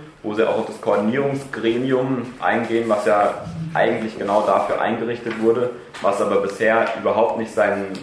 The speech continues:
Sinn oder seine Aufgabe erreicht. Das ist nämlich das Problem, dass im Koordinierungsgremium zum Beispiel wirklich nur der Stadtjugendring sitzt. Das heißt,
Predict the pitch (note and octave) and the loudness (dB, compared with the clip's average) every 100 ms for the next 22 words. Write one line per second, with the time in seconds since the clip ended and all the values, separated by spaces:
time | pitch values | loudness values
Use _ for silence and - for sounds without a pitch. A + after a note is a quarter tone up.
0 | - - - G#2+ A#2+ C3 C3 B2+ - - | -12 -16 -8 -4 -2 -2 -2 -6 -12 -16
1 | - - G2+ G2+ G2 G2+ G2 A2 - G#2+ | -16 -6 -2 0 0 0 0 0 2 2
2 | G2+ F2 F2 F#2 - - - - - - | 4 2 2 2 0 -4 -14 -20 -20 -20
3 | - - - G2 G2 A2+ A#2+ A2+ - G#2 | -20 -20 -12 -10 -2 -2 -2 -6 -6 -4
4 | G2+ G#2+ A2+ G2+ G2+ G2+ G2 - - - | 0 2 4 2 0 -6 -8 -16 -18 -20
5 | - - - G2+ G#2+ A#2+ C3 - A2 A2 | -20 -10 -2 0 2 0 -2 -6 -4 -2
6 | A2 G2+ A2+ G#2 G2+ G2+ G#2 G#2+ G#2+ A2 | -2 -4 -2 2 2 2 -4 -6 -4 -2
7 | B2+ E3 G3 - B2 C3+ C3+ B2+ C3 B2+ | 0 0 -2 -4 -6 -6 -4 -4 -2 -4
8 | C3+ - - G2 G2+ | -6 -8 -6 -2 -2